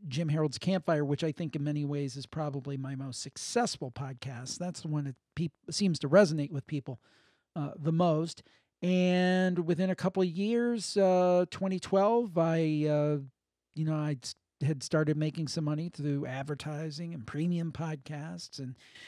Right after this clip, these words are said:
and, uh, quit the day job and became a full-time podcaster. But I should say back in two thousand five, and I think it's important for would-be podcasters to know,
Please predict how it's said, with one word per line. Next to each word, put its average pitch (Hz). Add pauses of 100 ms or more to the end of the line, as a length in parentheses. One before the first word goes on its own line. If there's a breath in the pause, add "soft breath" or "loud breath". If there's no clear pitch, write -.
(220 loud breath)
and, 180
uh, 190
quit 220
the 214
day 220
job 226
and 214
became 214
a -
full-time 202
podcaster. 185
But 151
I 170
should 320
say 180
back 190
in 185
two 196
thousand 156
five, 226
and 151
I 151
think 170
it's 135
important 147 (520)
for 143
would-be 170
podcasters 147
to 139
know, 165